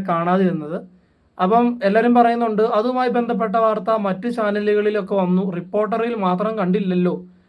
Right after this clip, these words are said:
അതെന്താണ്?" എന്ന് ചോദിച്ച് കാണുന്നുണ്ട്. അതൊക്കെ ലോക്കൽ ചോദ്യമാണ്. കാരണം ഇപ്പം അവരുടെ അടുത്ത് എന്തെങ്കിലും ഒരു പ്രശ്നം ഉണ്ടായാൽ ആ കുഴപ്പം വെച്ച് അവർ വീഡിയോ ഇടും, അല്ലെങ്കിൽ അത്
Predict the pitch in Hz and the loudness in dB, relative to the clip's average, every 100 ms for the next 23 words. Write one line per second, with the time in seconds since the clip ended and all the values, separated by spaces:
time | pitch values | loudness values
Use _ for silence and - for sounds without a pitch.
0 | _ - 160 190 185 220 208 202 185 185 | _ -14 -6 -2 0 2 2 0 -6 -8
1 | 185 185 180 175 180 165 165 165 139 180 | -4 -4 -4 -4 -4 -4 -6 -10 -12 -18
2 | - _ _ _ _ _ _ - 165 196 | -20 _ _ _ _ _ _ -12 -6 -2
3 | 202 196 190 202 226 214 214 214 185 185 | 4 6 4 2 0 2 4 2 2 2
4 | 185 196 214 - _ _ _ _ - 185 | 2 2 -2 -6 _ _ _ _ -2 0
5 | 190 220 214 196 220 233 233 240 214 208 | 2 2 2 2 4 4 2 0 -4 -4
6 | 214 208 214 202 190 208 202 196 202 202 | -2 2 2 2 -2 -2 2 4 4 4
7 | 196 202 190 202 196 190 190 196 196 190 | 2 0 0 -2 -4 -2 0 0 0 0
8 | 202 180 180 180 - - _ - 170 196 | 2 0 -2 -4 -12 -20 _ -10 -2 2
9 | 202 | 2